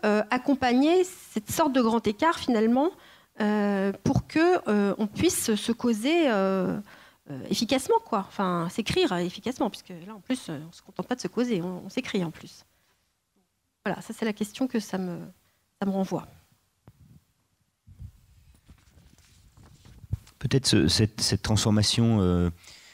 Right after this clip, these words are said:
Speaker 2: du, du coup, euh, de, du, du passage d'une, d'une vision plus, euh,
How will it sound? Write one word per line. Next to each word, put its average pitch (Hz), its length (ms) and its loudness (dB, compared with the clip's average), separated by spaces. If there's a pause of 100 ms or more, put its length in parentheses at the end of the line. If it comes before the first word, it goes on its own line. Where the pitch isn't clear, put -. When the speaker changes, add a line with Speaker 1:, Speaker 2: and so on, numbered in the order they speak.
(360)
Speaker 2:
du, - 160 -10
du 87 160 0
coup, 104 340 4
euh, 85 360 4 (580)
de, 87 400 4
du, 90 140 0 (160)
du 95 140 0
passage 107 460 4
d'une, 90 360 2
d'une 98 240 2
vision 113 440 2
plus, - 460 -2
euh, 95 460 2